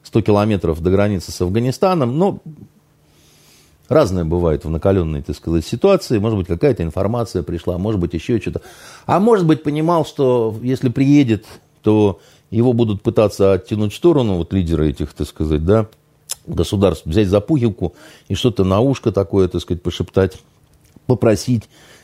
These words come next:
чего-то. А он хотел этого избежать, да, потому что все-таки вот,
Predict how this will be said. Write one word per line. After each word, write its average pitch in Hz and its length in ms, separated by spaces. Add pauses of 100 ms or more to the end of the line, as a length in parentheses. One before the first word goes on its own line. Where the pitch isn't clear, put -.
(120)
чего-то. 107 560 (720)
А 110 100
он 117 140
хотел 90 320
этого 82 200
избежать, 98 480
да, 107 140
потому 87 320
что - 140
все-таки 80 420
вот, 76 240